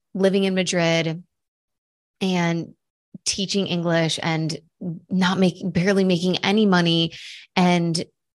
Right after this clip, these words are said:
just having this small glimmer of hope that I could do something great one day, that I could make something special happen, that I could create something for my life. I had no idea what that was gonna be.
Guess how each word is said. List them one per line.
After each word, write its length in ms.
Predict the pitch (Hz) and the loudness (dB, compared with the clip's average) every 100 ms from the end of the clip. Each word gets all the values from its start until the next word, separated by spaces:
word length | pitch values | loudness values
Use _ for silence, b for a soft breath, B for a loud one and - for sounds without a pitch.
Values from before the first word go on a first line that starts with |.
| _ 185 | _ -6
just 420 | - 175 - - | -2 -2 -4 -8
having 440 | - - 180 190 185 | -6 0 2 2 2
this 200 | 170 - | 0 -2
small 760 | - 175 160 165 165 160 165 - - | -4 -2 2 4 4 0 -4 -10 -10
glimmer 400 | 180 180 170 165 | -2 2 4 4
of 80 | 151 | 2
hope 400 | 143 160 160 - | 0 0 0 0
that 260 | - 92 - _ _ _ _ _ _ - | 0 0 -2 _ _ _ _ _ _ -4
I 100 | 170 | -2
could 260 | - 165 | 0 -2
do 200 | 139 170 | 0 -2
something 800 | 165 - 165 160 160 151 147 151 - 247 | 0 0 -2 2 2 2 0 -4 -8 -10
great 400 | 156 170 156 - | -6 -2 -2 -2
one 180 | - 147 | -2 -2
day, 220 | - - | 0 0
that 120 | - | 0
I 80 | 165 | 0
could 280 | 165 175 160 | 0 -2 0
make 260 | 165 165 - | 0 0 0
something 400 | 175 165 156 151 | -2 -2 -2 -2
special 680 | - - 147 - 156 147 147 | -4 -2 -2 -2 0 0 -2
happen, 520 | - 135 - - 139 | -6 -8 -6 -6 -2
that 120 | 147 | 0
I 120 | 151 | 2
could 440 | 156 - 160 156 B B B B B _ - | 0 2 2 2 B B B B B _ -8
create 520 | - 226 196 190 185 | -2 2 2 2 0
something 500 | 196 170 170 160 156 | -2 0 0 2 0
for 440 | - 165 165 160 | -2 0 2 2
my 160 | 156 151 | 2 0
life. 320 | 147 143 - | 0 -2 -2
I 80 | 175 | -2
had 120 | 170 | 0
no 220 | 190 196 | 2 2
idea 240 | 202 185 175 | 4 2 2
what 140 | 165 | 0
that 100 | 151 | 0
was 140 | 147 - | -2 -4
gonna 200 | 156 151 | -6 -4
be. 400 | - 147 156 | -2 -2 -2